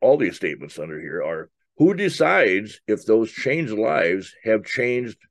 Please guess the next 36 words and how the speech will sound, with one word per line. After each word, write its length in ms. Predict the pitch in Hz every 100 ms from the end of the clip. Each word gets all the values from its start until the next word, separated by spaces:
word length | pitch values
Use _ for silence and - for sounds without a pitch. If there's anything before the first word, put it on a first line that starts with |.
| _
properly? 600 | - 127 190 143 71 53 - _ _ _ _ _ _ _ _ _ _ -
Or 180 | 107 110
have 180 | 117
they 140 | 101 110
changed 580 | - - 90 98 - -
enough? 560 | 120 135 175 - - - _ _ _ _ _
Who 100 | 139
makes 220 | 156 165 165
that 180 | 160
call? 340 | 151 151 - - _ _ _ _
The 80 | 85
pastor, 580 | 98 90 95 - 196 147 _ -
the 100 | 85
parent, 440 | 143 156 156 156 _ _ _
the 100 | 185
Sunday 260 | 175 196 202
school 240 | - 180
teacher, 460 | - 160 147 151 156
the 140 | -
youth 300 | 90 113 151
pastor? 500 | - - - - 214 - _ _ _ _ _ - -
And 140 | 135 160
according 420 | 160 160 151 147
to 60 | 135
what 220 | 139 139
teaching? 460 | 170 185 - 62 64
Against, 360 | 92 117 107 - 101
ag-, 160 | 98
according 480 | 101 104 135 131 123
to 80 | 113
what 200 | 123 107
law? 340 | 123 85 67
According 520 | 62 87 131 123 117
to 60 | 110
what 200 | 104 95
doctrine? 440 | 101 135 180 -